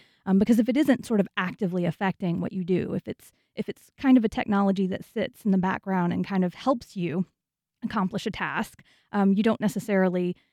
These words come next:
think about whether it's good or bad. You just accept it as sort of like a technology exists, like searching the internet. Like, we just kind of accept that we can search the internet for information. Um, Chat G P T, uh,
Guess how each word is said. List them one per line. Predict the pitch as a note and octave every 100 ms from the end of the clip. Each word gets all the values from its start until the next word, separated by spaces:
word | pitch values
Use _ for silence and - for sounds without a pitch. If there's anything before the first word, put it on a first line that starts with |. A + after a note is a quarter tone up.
| _ -
think | G#3 G3+
about | F3 E3 D#3
whether | F3+ F3 E3
it's | - -
good | - F#3+ D3
or | -
bad. | A#3 A3 F3+ E3+ F3+
You | F#3+
just | F#3+ -
accept | - F#3+ F3
it | F3
as | E3+ -
sort | F#3 E3+
of | E3+
like | E3 E3+ -
a |
technology | E3+ - E3+ E3+ F3+ F3
exists, | - F#3+ - - _ _ A#3
like | G#3 -
searching | A3+ - G3+
the | F#3
internet. | F3 - - -
Like, | G#3
we | A#3+
just | B3+ -
kind | C#4+ B3+
of |
accept | G#3 - B3 -
that | -
we | G#3+
can | B3
search | - G3 -
the | F#3+
internet | F#3+ F3 -
for | -
information. | F#3 G3 F3+ F3 - - - - _ _ _
Um, | G3 F#3 F#3 F#3 - _
Chat | - A3+
G | G#3 G3+
P | G#3
T, | G3 A3 G#3 G3 F#3 - _ -
uh, | F#3+ F3+ F3